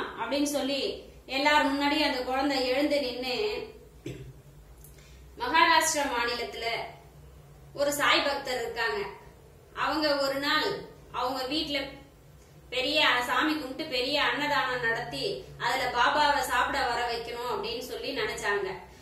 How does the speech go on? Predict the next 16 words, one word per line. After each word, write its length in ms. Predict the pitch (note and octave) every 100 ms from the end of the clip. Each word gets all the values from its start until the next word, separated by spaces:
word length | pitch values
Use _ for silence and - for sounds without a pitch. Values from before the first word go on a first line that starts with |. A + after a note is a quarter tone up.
| -
அந்த 240 | C4+ D4+
மாதிரி 300 | D4+ D4+ E4+
ஒரு 120 | D4 C#4
நாள் 180 | C#4+
சாமி 320 | D4 C#4 D4 C#4+
கும்பிட்டு 680 | C#4 C4 C#4+ D#4 - - - -
பூஜை 240 | D4+ D4
எல்லாம் 280 | C#4 C#4+ C#4
முடிஞ்சு 320 | C4 C4+ D4 C#4+ F3+ - - - - - -
பாபாவுக்கு 460 | C4+ D4 D4 C#4 C4+
அன்னதானம் 600 | C#4+ C#4+ C#4 C4 A#3 A#3
பண்றதுக்கான 640 | A#3 A#3+ B3+ A#3+ B3 C#4+
ஒரு 180 | B3+ A#3+
நாளை 340 | A#3 A3+ C#4+ C#4+
அவங்க 300 | B3+ A#3 A#3
முடிவு 320 | B3 C#4+ C#4+